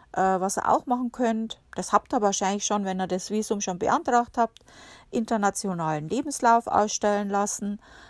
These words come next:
Da würde ich mir gleich ein paar Kopien, äh, vorausbestellen, also damit er da eben das nicht von den U S A aus beantragen müsst, wenn er das für irgendwas braucht.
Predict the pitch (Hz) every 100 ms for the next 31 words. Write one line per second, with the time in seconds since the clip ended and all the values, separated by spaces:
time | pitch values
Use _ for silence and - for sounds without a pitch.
0 | - - 185 214 196 185 190 170 190 202
1 | - 190 - - - - 214 208 202 -
2 | - 185 180 175 175 - _ _ _ _
3 | _ _ _ - - 202 175 220 311 -
4 | - - _ 233 - 240 226 233 220 -
5 | - - - - 190 202 208 208 202 196
6 | 185 185 - 185 180 180 - - 175 -
7 | 180 - 175 170 170 - - 180 - 170
8 | 170 - 180 - 160 170 - - - 170
9 | 170 165 170 175 - 139 165 165 - -
10 | 151 143 151 - 123 131 -